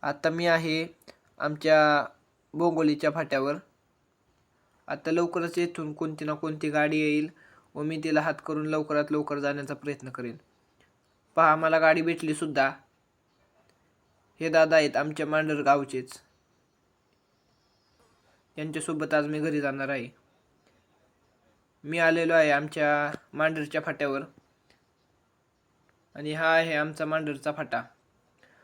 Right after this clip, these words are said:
रोज मला इथपर्यंतच गाडी भेटत होती, परंतु आज खूप दिवसानंतर मी गावात गाडीवरच जाईन. पहा, आत्ता मी आलेलो आहे आमच्या काळूबाईच्या मंदिरापाशी.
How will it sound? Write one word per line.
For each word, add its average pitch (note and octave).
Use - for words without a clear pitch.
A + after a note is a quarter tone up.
रोज E3
मला E3+
इथपर्यंतच D#3+
गाडी D#3+
भेटत D#3
होती, C#3+
परंतु D#3+
आज D#3+
खूप E3
दिवसानंतर D#3+
मी D#3+
गावात D#3
गाडीवरच D#3+
जाईन. B2
पहा, D#3+
आत्ता E3
मी F3
आलेलो E3
आहे D#3+
आमच्या D#3
काळूबाईच्या D#3+
मंदिरापाशी. D#3